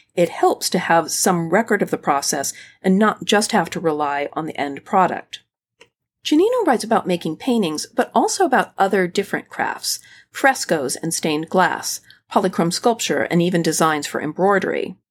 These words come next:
Craftsmen of his day might be called upon to make many different types of objects. But that highlights our modern distinction between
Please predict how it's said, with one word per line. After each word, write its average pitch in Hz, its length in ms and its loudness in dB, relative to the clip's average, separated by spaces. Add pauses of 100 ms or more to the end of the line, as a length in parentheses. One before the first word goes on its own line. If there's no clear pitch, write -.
(800)
Craftsmen 302 600 0
of 170 160 0
his 165 180 -2
day 131 320 0 (180)
might 240 300 2
be 277 80 6
called 214 260 2
upon 208 260 0
to 185 120 -2
make 165 160 0
many 196 360 4
different 147 300 -2
types - 300 -6
of 226 100 -12
objects. - 720 -8 (1080)
But - 200 0
that 330 300 2
highlights 196 720 2
our 233 240 2
modern 214 440 2
distinction 151 640 -2 (260)
between 170 560 0